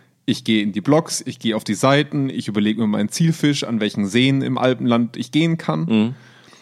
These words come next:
Speaker 1: Und auf einmal hockst du da mit einer Liste aus über fünfundachtzig Items, die du kaufen musst,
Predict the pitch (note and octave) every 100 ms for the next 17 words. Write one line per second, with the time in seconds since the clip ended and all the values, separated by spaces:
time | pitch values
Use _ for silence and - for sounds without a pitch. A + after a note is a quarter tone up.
0 | _ D#3 D#3 G3+ A3 F#3 F#3 D#3+ C#3+ C#3+
1 | A2+ C3 C3 C3 B2+ B2 E3 - - A2
2 | B2+ B2+ D#3 C#3+ - G3+ A3 G3 F#3+ -
3 | E3 - F3 - C#3+ C#3 G#2+ - G2+ -
4 | A2 G#2+ G#2+ C#3+ -